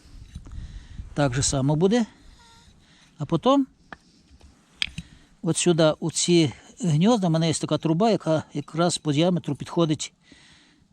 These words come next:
е, сюди. Я сюди вставлю трубу, обварю.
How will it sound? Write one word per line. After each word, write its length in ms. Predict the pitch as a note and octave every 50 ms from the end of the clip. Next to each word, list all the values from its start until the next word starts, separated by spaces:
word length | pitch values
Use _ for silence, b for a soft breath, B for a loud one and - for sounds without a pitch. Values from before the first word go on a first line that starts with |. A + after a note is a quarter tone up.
| -
е, 160 | D#3+ D3+ D3 C#3
сюди. 420 | - - D#3 C3 C#3 C#3 C3 C3+
Я 200 | D3+ E3+ F3 D3
сюди 260 | - - D#3 C3+ D3+
вставлю 420 | C#3+ - - - D3 C#3+ C#3 C#3+ C3+
трубу, 400 | - D3 D#3 D#3 G#3+ C4 A#3+ - _ _ _ _ _ _ -
обварю. 600 | - D#3+ C#3+ B2+ B2 C3 D3+ D#3 F3 A3 C4 A#3+